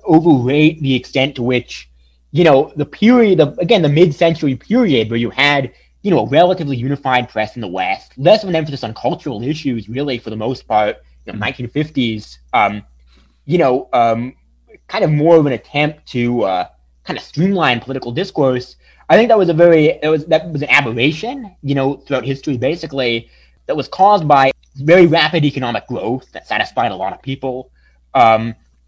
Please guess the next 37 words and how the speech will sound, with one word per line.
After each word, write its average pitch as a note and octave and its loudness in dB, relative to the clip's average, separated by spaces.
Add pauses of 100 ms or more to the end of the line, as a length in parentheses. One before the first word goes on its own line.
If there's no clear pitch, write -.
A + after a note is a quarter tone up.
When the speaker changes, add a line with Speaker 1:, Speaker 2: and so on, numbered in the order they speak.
(520)
Speaker 1:
a C3+ 2
relatively E3+ 2
unified C#3 0
and G#2 -10
small G2+ -6
elite C3+ -10
that B2+ -16
was, - -20
you C3+ -12
know, G2 -10 (140)
somewhat C3+ -6
non-democratic. G#2 -10 (300)
And F3+ 0
that A#3 4
pretty A3 2
much F#3 0
went D3 0
away A2+ 2
in A#2 -2
the G#2+ -8
sixties, - -8
seventies, G#2 -8
eighties. G#2+ -6
And A2 -10
ever C3+ -4
since B2+ -10
then, A#2+ -2 (400)
the D3 2
Speaker 2:
Hmm. - -6
Speaker 1:
sort E3+ 0
of D3 2
emphasis D#3+ 0
on A#2 0 (720)
kind E3+ -2
of D3 0
micro D#3 2
identities, A2+ -4